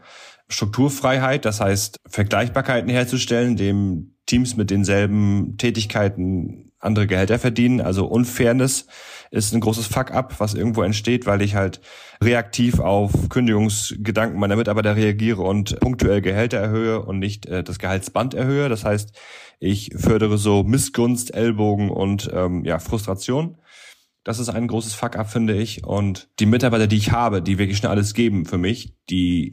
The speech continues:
ich ausgebildet habe, die Experten sind für meine Unternehmung, die genau wissen, was sie tun,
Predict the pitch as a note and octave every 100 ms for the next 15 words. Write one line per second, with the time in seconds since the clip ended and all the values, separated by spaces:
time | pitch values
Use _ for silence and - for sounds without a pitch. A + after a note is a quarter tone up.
0 | - G2+ G2+ G#2+ A2+ G2+ G2+ G2+ F#2+ G2
1 | G2 G2 - - _ _ G2 F#2 F#2 F2
2 | D2+ - G2+ - A2+ A2 G#2+ G#2+ G2+ G2
3 | G2 G2 G2+ G2+ G2+ G#2 G2+ G#2 G#2 G#2+
4 | A2 G2 G2 F2 G#2 A2+ A2